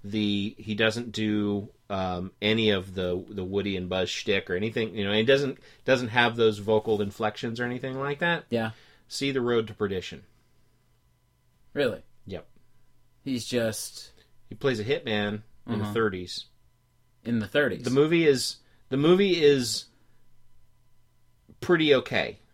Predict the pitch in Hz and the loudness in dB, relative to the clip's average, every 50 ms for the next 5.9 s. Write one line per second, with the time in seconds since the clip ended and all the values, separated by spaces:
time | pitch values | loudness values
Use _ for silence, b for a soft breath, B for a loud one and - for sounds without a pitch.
0 | _ - - 104 110 123 127 131 127 117 120 127 120 120 110 104 98 98 - - | _ -8 -4 -2 0 2 2 0 -2 0 -2 2 4 4 4 4 4 2 0 -2
1 | 117 135 135 127 120 135 139 135 123 120 117 107 104 101 101 98 95 107 113 - | 0 0 0 0 4 4 4 4 6 4 4 4 4 2 0 -2 -4 -6 -6 -4
2 | 131 - - - 143 131 131 131 120 107 113 110 110 110 123 123 117 - - - | -2 -2 2 2 2 4 4 4 2 2 2 2 2 2 2 0 0 -2 -2 0
3 | - 135 135 139 139 135 131 120 107 - - - - - - - - - - - | 2 4 4 4 4 2 2 -2 -4 -2 -2 -2 -2 -2 -4 -4 -4 -4 -6 -2
4 | - 131 123 120 - - 123 123 117 117 110 - - - 113 107 104 98 92 87 | 0 0 0 0 -2 -4 -2 0 0 0 -2 -4 -6 -4 -2 -2 -2 -2 -4 -6
5 | 85 82 - - - - - - - - 123 113 - 98 87 90 104 | -8 -8 -8 -8 -8 -8 -8 -8 -4 -4 -4 -2 -2 -4 -4 -4 -6